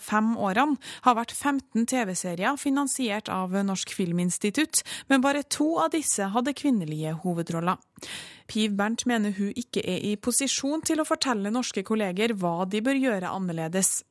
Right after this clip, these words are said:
Hun fastslår likevel at deres manusforfattere er opptatt av å ta tak i debatten om kvinnenes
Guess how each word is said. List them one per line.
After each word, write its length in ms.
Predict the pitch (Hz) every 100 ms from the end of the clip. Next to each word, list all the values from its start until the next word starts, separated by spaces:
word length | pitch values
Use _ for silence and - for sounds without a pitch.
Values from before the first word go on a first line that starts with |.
| -
Hun 180 | 190 185
fastslår 640 | 185 - - 196 190 202
likevel 520 | 208 196 254 214 226
at 140 | 226 -
deres 300 | 233 208 -
manusforfattere 840 | 208 185 185 190 196 190 208 254 302
er 180 | 285 254
opptatt 380 | - - 285 -
av 160 | 277
å 60 | 302
ta 120 | 320 302
tak 380 | - 285 302
i 100 | 294
debatten 580 | 277 254 277 - - 359 -
om 180 | 277
kvinnenes 580 | 285 330 285 185 196 233